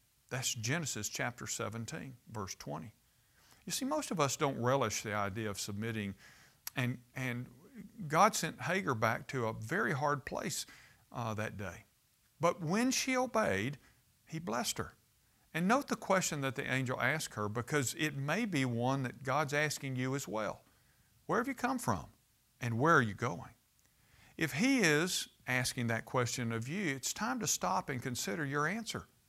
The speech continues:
God, who knows the end from the beginning and who brings good things out of bad, has your best interest at heart. Even though it's hard to do, if you'll obey God, he'll bless you.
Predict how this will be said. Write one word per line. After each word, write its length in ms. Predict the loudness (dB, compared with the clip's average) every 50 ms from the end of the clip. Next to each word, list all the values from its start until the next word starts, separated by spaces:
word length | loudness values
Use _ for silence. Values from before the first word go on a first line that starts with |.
| _ _ _ _ _ _ _ _ _ _ _ _ -4
God, 260 | 0 2 2 2 2
who 100 | 2 0
knows 280 | 2 2 2 0 0
the 80 | -4 -6
end 240 | -4 -4 -4 -2 -4
from 160 | -4 -2 -2
the 80 | -2 0
beginning 540 | 0 -2 0 0 0 0 0 0 -2 -2 -6 -10 -20 -20 -20 -20 -20 -20 _ -18 -10 -2 2
and 160 | 4 4 6
who 120 | 6 4 4
brings 520 | 2 2 2 2 2 2 2 0 0 -2
good 400 | -2 -2 -2 0 2 2 2 0
things 400 | 0 2 4 4 4 4 2 0 -2
out 220 | -2 0 0 0 0
of 160 | 0 0 2
bad, 440 | 2 4 4 2 0 0 -2 -6 -8 -12 _ _ _ _ _ _ _ -12
has 280 | -8 -4 -4 -2 0 2
your 120 | 2 2
best 460 | 2 2 0 -2 -2 -2 -2 -6 -6 -4
interest 420 | -4 -4 -4 -4 -4 -6 -6 -6
at 100 | -8 -10
heart. 340 | -8 -8 -8 -8 -8 -10 -16 -20 _ _ _ _ _ _ _ -20 -20 -20 -20 -20 -20 -20 -20 -6 2
Even 280 | 4 6 8 8 10 10
though 240 | 10 10 8 8 6
it's 220 | 4 2 2 2
hard 280 | 2 4 8 8 8 8
to 80 | 6 2
do, 480 | 4 6 6 8 8 6 4 2 -2 -6 -12 _ _ _ _ _ _ _ _ _ _ _
if 220 | -8 -8 -4 0
you'll 220 | 4 6 8 10 8
obey 340 | 8 10 8 8 8 8 6
God, 540 | 6 8 8 8 8 6 2 -2 -4 -6 -10 _ _ _ _ _ _ _ _ _ _ _
he'll 160 | -10 -8 -4
bless 320 | 0 2 4 4 4 2 -2
you. 80 | -6